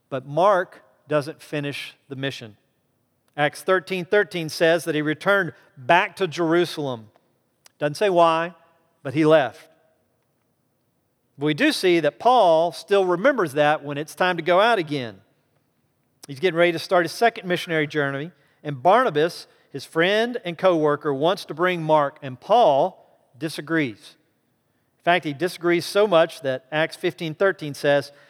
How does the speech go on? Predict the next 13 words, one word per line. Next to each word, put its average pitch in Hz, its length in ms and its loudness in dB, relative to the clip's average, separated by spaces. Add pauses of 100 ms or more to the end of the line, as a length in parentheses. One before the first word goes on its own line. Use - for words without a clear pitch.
(160)
"And 143 140 -4
there 143 160 4
arose 185 400 4
a 151 40 -8
sharp 202 440 2
disagreement 170 800 -2 (680)
so 170 500 2
that 147 200 -10
they 135 160 -6
separated 143 800 -4
from 127 320 -10
each 123 160 -14
other." 104 300 -12